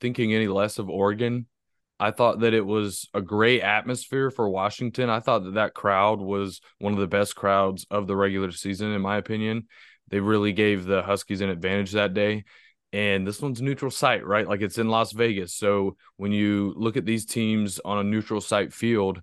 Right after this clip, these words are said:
I do think Oregon has more talent on the defensive side of the ball. Obviously, we asked Washington coming into that game a few months ago, can they run the ball a little bit? They were able to get a little bit going on the ground, so it kinda took some pressure off of,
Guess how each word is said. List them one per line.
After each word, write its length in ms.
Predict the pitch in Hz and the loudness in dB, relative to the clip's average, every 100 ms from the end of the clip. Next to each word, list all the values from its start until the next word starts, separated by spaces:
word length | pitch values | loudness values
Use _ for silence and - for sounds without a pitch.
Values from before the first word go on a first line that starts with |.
| _ - _ | _ -20 _
I 100 | - | -4
do 180 | 107 120 | 0 0
think 240 | 135 117 | 0 0
Oregon 460 | 92 107 104 104 98 | 2 2 2 -2 -4
has 380 | 95 101 104 87 | -2 -2 -2 -2
more 200 | 98 104 | -4 -4
talent 480 | - 98 107 110 - | -2 -2 0 -2 -4
on 140 | 95 | -6
the 80 | 98 | -4
defensive 480 | 92 107 113 101 107 | -4 -4 -4 -6 -4
side 240 | - 104 | 0 0
of 60 | 107 | 0
the 80 | 107 | -2
ball. 400 | 104 107 117 110 _ - _ _ _ - | 0 0 0 -6 _ -20 _ _ _ -2
Obviously, 800 | 104 131 123 135 127 120 110 - _ | 0 0 -2 2 4 4 2 -2 _
we 180 | 95 117 | -2 0
asked 220 | 117 113 | 2 0
Washington 680 | 101 110 - 117 - 117 107 | 0 0 0 -8 -4 -4 -4
coming 280 | 117 117 110 | -2 -2 0
into 180 | 110 | 0
that 220 | 104 101 101 | 0 0 0
game 200 | 110 107 | -2 -2
a 60 | |
few 160 | 101 101 | -2 -2
months 240 | 101 104 | -2 -4
ago, 440 | 110 104 104 101 101 _ _ - | -2 0 0 0 -4 _ _ -6
can 220 | 123 123 | -2 2
they 240 | 117 117 | 4 2
run 280 | 101 107 107 | 2 2 0
the 80 | 110 | 2
ball 280 | 107 110 110 | 2 4 2
a 60 | |
little 180 | 113 113 | 0 0
bit? 300 | 110 113 110 _ _ _ _ _ | 0 -2 -4 _ _ _ _ _
They 120 | 107 | 0
were 120 | 117 | 2
able 200 | 117 123 | 2 2
to 60 | 143 | -2
get 160 | 127 120 | -2 -2
a 80 | |
little 200 | 107 117 | 0 -2
bit 200 | 120 117 | 0 -2
going 260 | 98 117 117 | -2 -2 -2
on 100 | 113 | -2
the 80 | 107 | -2
ground, 340 | 104 104 113 | -2 -2 -4
so 140 | - 92 | -4 -6
it 80 | |
kinda 180 | - 107 | -2 -4
took 220 | 98 110 | -4 -6
some 160 | - 101 | -6 -6
pressure 440 | - 104 - 104 | 0 -2 0 -2
off 240 | 82 104 - | 0 -2 -2
of, 200 | 104 | -6